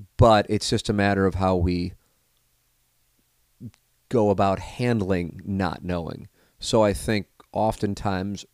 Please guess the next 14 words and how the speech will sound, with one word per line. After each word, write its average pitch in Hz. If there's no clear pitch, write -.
religion 98
is 85
the 90
byproduct 90
of 87
not 92
knowing, 92
to 87
create 101
some 92
semblance 90
of 90
earthly 98
certainty 98